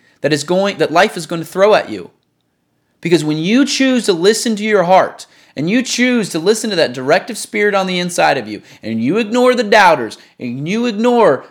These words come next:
the people, the, the opinions of other people, and you do something a little bit crazy and audacious, you will hit adversity.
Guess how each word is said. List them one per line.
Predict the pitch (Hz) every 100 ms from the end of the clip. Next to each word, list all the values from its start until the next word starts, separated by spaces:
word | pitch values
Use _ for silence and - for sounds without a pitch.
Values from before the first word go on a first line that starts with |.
| -
the | 139
people, | - 240 - 147 110 110 _ _ _ _ _ _ _ _
the, | 143 123 -
the | 131 - -
opinions | 143 - 240 220 147
of | 143
other | 170 185
people, | 185 220 214 101 - - _ _ _
and | - 170
you |
do | 208 247
something | - 220 202 180
a |
little | 156 202 190
bit | 202 202
crazy | 220 220 175 143
and | 143
audacious, | 147 185 202 - 110 - - - _ _ _ _ _ _ _ _ _ _ _ _ _ _ _
you | 117 160
will | 190 190 170
hit | 175
adversity. | 165 151 180 - 110 -